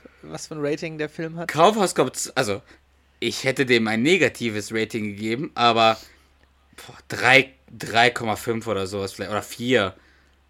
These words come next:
Speaker 1: So schlecht ist er nicht, nicht bewertet, vier Komma vier. Hat aber auch nur ein paar dreißigtausend Bewertungen, also schon, also nur noch, ähm,
Speaker 2: Deutlich weniger.
Speaker 1: also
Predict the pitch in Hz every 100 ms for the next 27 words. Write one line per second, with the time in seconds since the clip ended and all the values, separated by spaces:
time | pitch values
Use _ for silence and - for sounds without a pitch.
0 | _ _ _ _ _ _ _ 120 120 117
1 | 139 180 202 156 156 - 123 120 123 165
2 | - _ _ - 156 - 147 139 135 143
3 | - 131 117 110 98 - 101 95 - _
4 | _ _ _ _ _ _ _ _ _ _
5 | _ _ - 175 170 170 156 165 139 147
6 | 151 - 151 147 - 143 139 131 127 113
7 | 120 170 - 117 127 110 - 117 110 -
8 | _ _ _ _ _ - 110 117 127 120
9 | - - 117 113 107 107 101 95 - 92
10 | 92 87 104 104